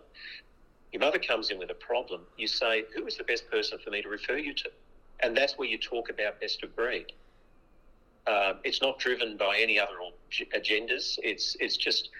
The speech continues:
if someone has a problem, you look around for who's best to refer out to. Who do I feel comfortable with? Who do I feel confident with? And so there's a team around us where we know what each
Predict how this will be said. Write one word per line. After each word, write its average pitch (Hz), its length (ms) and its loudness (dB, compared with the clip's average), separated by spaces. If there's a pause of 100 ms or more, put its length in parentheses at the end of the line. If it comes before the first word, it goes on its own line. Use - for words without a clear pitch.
(240)
if 123 140 0
someone - 320 4
has 117 200 2
a - 40 -4
problem, 120 420 0
you 98 120 -4
look - 160 -6
around 104 340 0 (100)
for - 240 0 (380)
who's 123 220 2
best - 320 2
to 110 100 0
refer 104 500 2
out - 180 0
to. - 200 -2 (560)
Who 151 100 2
do - 80 0
I 156 60 2
feel 151 160 -2
comfortable - 500 -2
with? - 160 -4 (180)
Who 113 60 2
do 113 120 4
I 110 40 8
feel 107 180 2
confident - 500 0
with? - 100 -6 (680)
And 110 140 6
so 110 260 4
there's - 240 2
a - 160 -4
team 180 220 2
around - 320 2
us 196 160 -2
where 104 120 -2
we 98 140 -6
know 147 420 2
what 123 200 4
each - 240 0